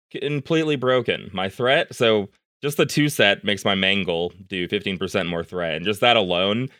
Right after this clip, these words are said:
the gap at the end of the fights was just, like, so insane for threat. It was, like, funny. Like, I don't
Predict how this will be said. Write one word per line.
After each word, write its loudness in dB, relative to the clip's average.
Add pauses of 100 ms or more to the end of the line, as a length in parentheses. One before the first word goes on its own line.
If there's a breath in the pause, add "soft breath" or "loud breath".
(140)
the -4
gap 0
at -2
the 0
end 0
of 0
the -2
fights -6
was -4
just, -6
like, -2
so 0
insane -4
for -6
threat. -2
It -2
was, -6
like, -4
funny. -8
Like, -2
I 2
don't -2